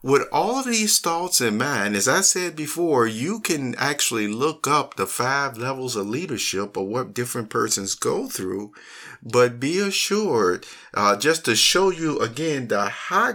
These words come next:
quality of what is even in the good book, it has a description of the level five leadership.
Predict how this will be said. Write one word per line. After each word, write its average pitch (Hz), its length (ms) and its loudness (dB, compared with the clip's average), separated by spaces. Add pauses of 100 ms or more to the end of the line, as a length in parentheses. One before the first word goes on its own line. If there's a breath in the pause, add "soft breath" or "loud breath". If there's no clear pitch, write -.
quality 143 1120 0 (720)
of 110 520 2 (200)
what 127 460 0
is 143 240 2
even 143 320 -2
in 127 320 0
the 95 160 2
good 143 520 -2
book, - 560 -2 (720)
it 127 260 2 (220)
has 101 680 0
a 101 100 0
description - 1000 -2 (720)
of 98 200 2
the 92 140 4
level 135 580 0
five 143 560 -4
leadership. 104 880 -4